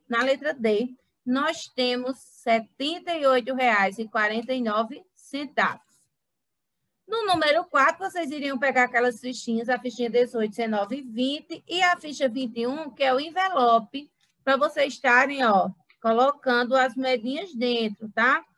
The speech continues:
Então, pra você não perder suas moedas, ó, então você iria pegar vinte e um,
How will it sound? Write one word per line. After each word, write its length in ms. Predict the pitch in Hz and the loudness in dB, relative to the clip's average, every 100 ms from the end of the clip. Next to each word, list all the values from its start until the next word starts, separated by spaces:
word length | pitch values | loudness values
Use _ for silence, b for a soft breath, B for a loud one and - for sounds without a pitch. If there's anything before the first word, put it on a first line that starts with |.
| _ _ | _ _
Então, 120 | - | -6
pra 140 | 247 330 | 0 0
você 320 | 403 381 269 | 0 -2 0
não 300 | 262 294 339 | 2 0 0
perder 400 | 339 330 254 233 | 0 2 2 2
suas 260 | 214 202 202 | -2 -8 -4
moedas, 960 | 254 262 220 196 190 190 277 339 _ - | 0 2 2 0 -2 0 0 0 _ -6
ó, 460 | 208 190 190 220 359 427 _ _ _ _ | 0 0 2 0 -2 -6 _ _ _ _
então 160 | - 247 | -4 0
você 320 | 262 262 254 | 2 4 2
iria 800 | 254 240 233 233 233 254 311 349 - | 2 -2 -4 -2 0 2 2 -2 -2
pegar 400 | 247 233 214 208 | 0 2 0 0
vinte 300 | 220 214 233 | -4 -6 -6
e 160 | 302 285 | -10 -8
um, 280 | 285 302 | -8 -8